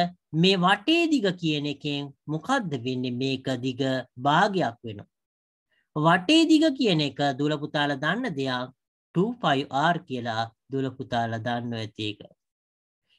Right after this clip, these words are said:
එහෙනම් මේකෙන් භාගයක් කියලා කියන්නේ මොකද්ද? මේකෙන් භාගයක් කියලා කියන්නේ ෆයිව් ආර්. එහෙනම් මෙතන දිග කියන්නේ ෆයිව්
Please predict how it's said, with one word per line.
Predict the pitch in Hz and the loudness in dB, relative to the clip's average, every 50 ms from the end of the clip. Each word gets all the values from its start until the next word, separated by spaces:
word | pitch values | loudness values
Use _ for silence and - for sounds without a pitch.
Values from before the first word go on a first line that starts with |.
| _ _ | _ _
එහෙනම් | 165 165 165 170 165 165 170 170 165 - _ _ _ | 2 4 6 6 6 6 4 2 -2 -6 _ _ _
මේකෙන් | 160 170 175 170 175 180 175 170 160 | 2 2 2 4 4 2 4 4 4
භාගයක් | 160 196 226 262 302 320 285 302 294 262 240 247 | 4 4 4 4 4 4 2 2 0 0 0 -2
කියලා | - 202 190 175 170 160 - | -2 -2 -2 -2 -2 -2 -4
කියන්නේ | 175 190 214 214 165 151 143 | -4 -2 -2 -2 -2 -4 -4
මොකද්ද? | 135 127 113 - 131 127 120 110 107 110 123 123 123 123 117 - _ _ | -6 -8 -8 -6 -6 -6 -6 -8 -6 -6 -4 -2 -2 -2 -4 -8 _ _
මේකෙන් | - 131 135 131 131 139 135 127 120 | -6 -4 -4 -2 -2 -2 -2 -2 -4
භාගයක් | 113 127 131 147 170 185 175 151 135 120 117 - _ | -2 -2 0 2 2 0 0 -2 -2 -2 -4 -6 _
කියලා | - 117 113 107 110 110 - | -8 -8 -6 -6 -8 -8 -8
කියන්නේ | 117 110 110 107 104 110 107 104 104 - | -8 -8 -6 -6 -8 -8 -8 -8 -10 -12
ෆයිව් | _ - 117 120 120 - - | _ -8 -6 -6 -6 -8 -8
ආර්. | - 104 95 95 - - _ _ - _ _ _ _ _ _ - _ _ _ - | -10 -10 -10 -10 -12 -16 _ _ -20 _ _ _ _ _ _ -20 _ _ _ 0
එහෙනම් | 151 156 151 156 151 156 156 151 - _ _ _ | 2 4 4 4 4 2 0 -2 -6 _ _ _
මෙතන | 151 170 180 180 285 311 320 294 | -2 -2 0 2 2 2 2 4
දිග | 208 175 160 160 147 | 2 2 2 0 0
කියන්නේ | - - 143 143 135 135 135 131 131 131 | -2 -2 -2 -2 0 -2 -4 -4 -6 -6
ෆයිව් | 131 - 135 131 131 139 | -6 -6 -4 -2 -2 -4